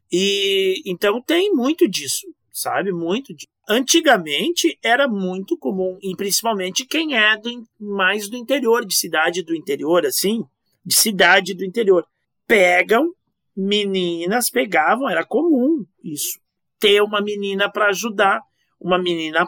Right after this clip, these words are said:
pobre, de uma família pobre, aí tu pega a menina com dez, doze anos de idade pra fazer trabalho de casa, né? Porque ela era pobre, ela era miserável lá, então vem aqui, aqui eu dou casa, comida pra ela,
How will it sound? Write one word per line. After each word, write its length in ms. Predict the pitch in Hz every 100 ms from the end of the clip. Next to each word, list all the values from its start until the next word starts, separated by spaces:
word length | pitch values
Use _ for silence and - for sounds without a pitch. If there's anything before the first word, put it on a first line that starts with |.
| -
pobre, 420 | 202 190 208 294
de 120 | 240
uma 120 | 180 -
família 380 | 160 143 170 -
pobre, 520 | - 196 202 208 302 - _ _ _ -
aí 160 | 175
tu 120 | 196
pega 280 | 190 185 190
a 20 |
menina 320 | 190 185 185 175
com 160 | 180
dez, 440 | 165 170 185 180 -
doze 480 | 160 170 185 - 160
anos 260 | 165 165
de 120 | 156
idade 520 | 175 170 185 226 339 - _ _
pra 160 | 131 214
fazer 300 | 294 240 240
trabalho 420 | 294 254 240 233
de 140 | -
casa, 500 | - 311 262 233 294 381 _ - _ -
né? 140 | 190 320 392
Porque 220 | 320 233
ela 100 | 196 190
era 160 | 196
pobre, 360 | - 226 247 226
ela 140 | 180
era 60 | 175
miserável 480 | 175 185 180 180 202
lá, 140 | 220
então 180 | 220 170
vem 160 | 165
aqui, 220 | 165 196 196
aqui 160 | 185
eu 60 | 175
dou 120 | 170
casa, 300 | - 175 175
comida 380 | - 175 180 170
pra 180 | 185 196
ela, 240 | 190 262